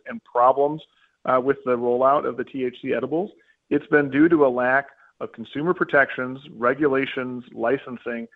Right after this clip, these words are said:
That's all in this bill. You know, I think that that's what we've seen is what we need is a, a good, strong legal regime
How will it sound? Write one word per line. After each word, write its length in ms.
That's 340
all 200
in 240
this 160
bill. 160
You 100
know, 240
I 140
think 260
that 300
that's 300
what 180
we've 240
seen 240
is 100
what 140
we 160
need 200
is 140
a, 160
a 60
good, 380
strong 600
legal 800
regime 680